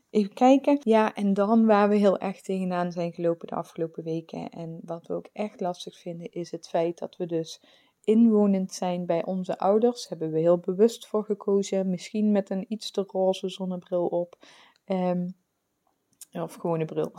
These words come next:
<laughs> Roze bril is het, hè? Ehm, het inwonen bij iemand anders betekent niet je eigen plek hebben. En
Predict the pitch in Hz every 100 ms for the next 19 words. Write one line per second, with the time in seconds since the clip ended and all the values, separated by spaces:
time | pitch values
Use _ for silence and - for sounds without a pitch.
0 | - 202 - 208 _ - 185 190 196 175
1 | 165 180 160 165 - 247 _ - - -
2 | _ 202 202 202 202 202 - _ _ _
3 | _ _ _ - 190 226 - 226 240 247
4 | 233 226 208 202 208 226 202 196 - 226
5 | 226 196 196 202 202 - 208 208 196 -
6 | 202 214 208 196 196 196 190 - 202 202
7 | 185 175 170 170 190 180 180